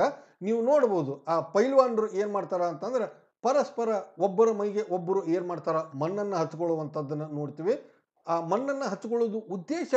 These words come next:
ಏನು ಅಂತಂತಂದ್ರೆ ಉತ್ತಮ ಹಿಡಿತವನ್ನ ಸಾಧಿಸ್ಲಿಕ್ಕೆ. ಯಾಕಂತಂದ್ರೆ ಆ ವ್ಯಕ್ತಿಗಳು, ಆ, ಆ, ಪಂದ್ಯ ಆಡುವಾಗ ಬೆವರುವಿಕೆಯಿಂದಾಗಿ ಏನಾಕಿರ್ತೈತಿ ಅಂತಂದ್ರೆ ಅವ್ರ ಮೈ ಜಾರುವಂಥದ್ದನ್ನ ನಾವು ಕಾಣ್ತಿರ್ತೀವಿ.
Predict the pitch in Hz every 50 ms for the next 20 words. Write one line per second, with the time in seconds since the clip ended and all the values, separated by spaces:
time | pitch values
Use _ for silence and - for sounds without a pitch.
0 | 254 254 220 208 208 208 202 196 185 170 147 151 175 147 - 226 311 349 262 190
1 | 180 220 - - - _ _ _ - 190 226 220 - _ - 302 285 294 262 165
2 | 139 190 196 220 220 226 214 214 214 226 254 - - 180 175 170 156 151 147 156
3 | 139 113 - - 120 - _ _ _ - 185 214 - 240 226 226 208 240 269 285
4 | 262 226 - - - _ _ _ 151 151 156 160 147 131 139 220 226 220 - 262
5 | 262 262 247 190 180 202 226 220 - - _ _ _ _ - 185 165 156 156 156
6 | 151 143 143 139 131 131 123 113 127 - - 135 127 117 - _ - 269 311 339
7 | 302 302 247 214 208 202 196 190 180 175 160 143 123 135 127 - - _ _ _
8 | _ _ _ - 113 110 160 175 233 311 330 320 302 302 285 - 262 240 220 214
9 | 202 190 185 175 151 156 170 156 156 196 226 226 220 220 214 202 170 202 202 160
10 | - 185 175 180 254 311 285 233 220 - - - _ - 151 165 175 170 151 143
11 | 196 285 302 269 - _ - 135 117 107 - 185 202 254 262 262 254 233 214 214
12 | - 220 214 190 190 202 190 190 180 180 175 160 - - 156 165 151 143 160 147
13 | 131 - 156 160 190 233 226 -